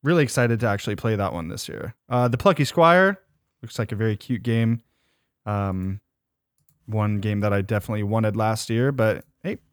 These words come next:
hopefully it comes out this year too. And then Frostpunk two, um, should be pretty good if it does end up coming out.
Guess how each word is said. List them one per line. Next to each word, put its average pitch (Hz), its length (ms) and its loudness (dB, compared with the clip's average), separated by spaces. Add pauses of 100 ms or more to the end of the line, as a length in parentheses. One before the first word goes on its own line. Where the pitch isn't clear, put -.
hopefully 127 320 -4
it 127 60 -8
comes 131 220 -2
out 127 100 -2
this 143 180 -4
year 147 100 -4
too. 151 280 -4 (500)
And 123 160 4
then 123 360 4
Frostpunk 120 520 -2 (120)
two, 123 540 0 (760)
um, 104 640 -2
should 107 220 -8
be 107 340 -4
pretty 110 240 -8
good 104 220 -4
if 98 160 -6
it - 140 -8 (200)
does 98 240 -4
end 101 160 -6
up 101 100 -12
coming 101 300 -6
out. 147 480 -2